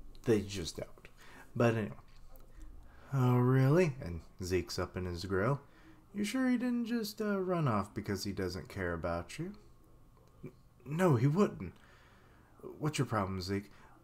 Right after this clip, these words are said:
Why can't you just leave us alone?" "Dude, are you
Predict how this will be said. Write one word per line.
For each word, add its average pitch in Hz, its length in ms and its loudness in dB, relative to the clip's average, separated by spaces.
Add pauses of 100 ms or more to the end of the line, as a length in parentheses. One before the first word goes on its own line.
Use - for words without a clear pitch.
Why 156 140 -2
can't 135 260 2
you 120 60 -4
just 104 240 -4
leave 104 240 -2
us 92 140 -8
alone?" 95 440 -4 (1160)
"Dude, 135 320 -4
are 101 120 -12
you 135 180 -6